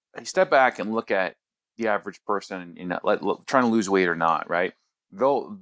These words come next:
they'll, and if they criticize the, the, the ketogenic diet 'cause they think, "Oh, you can't eat bread and pasta, like, you have no variety."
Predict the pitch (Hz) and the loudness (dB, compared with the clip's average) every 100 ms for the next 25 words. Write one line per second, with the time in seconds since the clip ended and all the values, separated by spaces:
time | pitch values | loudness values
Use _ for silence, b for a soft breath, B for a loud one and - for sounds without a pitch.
0 | 92 127 135 131 - _ _ 113 110 - | -2 0 0 -4 -8 _ _ -4 -4 -2
1 | 120 - 135 123 120 104 101 _ 95 98 | -4 -2 -4 -2 0 -2 -2 _ -6 -4
2 | 90 85 90 - 104 92 92 82 90 87 | -4 -2 -4 -2 -2 0 0 2 4 4
3 | 85 82 _ _ 98 92 90 98 117 107 | 4 -2 _ _ -2 0 -2 2 2 2
4 | 95 - 98 95 - 95 90 85 95 98 | 0 -2 -2 -4 0 0 0 0 0 0
5 | - 85 82 82 _ _ _ _ 110 101 | -2 -2 -2 -4 _ _ _ _ -8 -4
6 | 101 98 101 87 92 113 120 92 | -2 0 0 2 4 4 2 -4